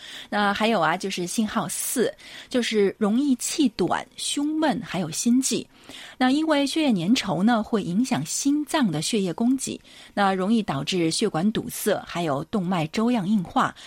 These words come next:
高血脂等问题。那影响心血管的健康，使人出现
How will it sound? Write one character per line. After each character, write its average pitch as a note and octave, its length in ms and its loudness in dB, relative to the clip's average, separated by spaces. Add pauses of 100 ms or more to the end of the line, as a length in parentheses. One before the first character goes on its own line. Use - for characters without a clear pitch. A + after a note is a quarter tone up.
(120)
高 C#4 180 -4
血 A3 220 -2
脂 B2+ 340 -4
等 - 140 -4
问 E3 180 -2
题。 - 240 -8 (440)
那 B3 140 2
影 A#3+ 200 2
响 E3+ 380 0
心 B3 200 2
血 B3+ 140 0
管 C3 180 -6
的 D3 80 -8
健 F#3 160 -2
康， B3+ 240 0 (140)
使 - 160 -6
人 D#3+ 140 -2
出 G#3+ 180 -4
现 D#3+ 340 -2